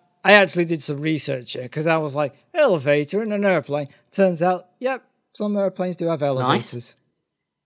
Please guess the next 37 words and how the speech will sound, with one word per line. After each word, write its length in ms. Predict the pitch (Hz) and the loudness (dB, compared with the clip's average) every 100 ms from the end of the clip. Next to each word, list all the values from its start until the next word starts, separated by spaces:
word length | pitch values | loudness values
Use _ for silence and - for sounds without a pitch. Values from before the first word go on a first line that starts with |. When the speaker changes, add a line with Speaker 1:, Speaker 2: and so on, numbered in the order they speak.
| _ _ _ _ _ _ _ - | _ _ _ _ _ _ _ -16
Speaker 1:
Yeah. 160 | 120 117 _ _ _ _ _ _ _ _ - | -14 -14 _ _ _ _ _ _ _ _ -10
He 100 | 165 | -2
heads 180 | 208 175 | 0 0
back 340 | 202 202 - | 0 0 0
and 80 | 160 | -6
opens 240 | 156 143 | -6 -8
a 60 | 143 | -12
cargo 420 | - 160 165 139 | -8 -6 -4 -4
door. 320 | 123 127 113 - _ _ | -6 -8 -10 -14 _ _
He 80 | 131 | -6
rips 280 | 143 180 - | -4 -4 -2
open 280 | 160 160 156 | -2 0 -4
a 40 | |
partition 720 | 143 160 151 147 139 202 185 - _ | -4 -2 -2 -4 -4 -4 -6 -10 _
and 80 | 135 | -16
can 80 | 135 | -12
see 160 | - 143 | -8 -6
the 160 | 135 | -4
undercarriage. 680 | 143 143 - 127 120 110 - _ _ _ - | -6 -8 -10 -10 -8 -12 -16 _ _ _ -6
He 100 | 135 | -4
opens 280 | 139 135 | -4 -8
a 60 | 135 | -10
hatch. 540 | 120 147 - - - - _ _ _ _ - | -8 -10 -10 -14 -14 -18 _ _ _ _ -6
Meanwhile, 440 | 170 214 190 160 | -2 2 2 0
as 80 | 151 | -4
Sully 260 | - 180 160 | -2 -2 -2
sees 260 | - 160 | -4 -8
the 60 | 135 | -10
plane 400 | - 156 170 185 | -8 -6 -4 -6
travelling 460 | - 196 170 165 | 0 2 2 -4
down 160 | 156 151 | -4 -6
the 80 | 143 | -6
runway 280 | 151 151 139 | -8 -8 -10
for 120 | 135 | -10
takeoff, 460 | - 156 190 175 | -8 -4 -4 -6
he 100 | 190 | -4
knows 320 | 180 165 151 | 0 0 0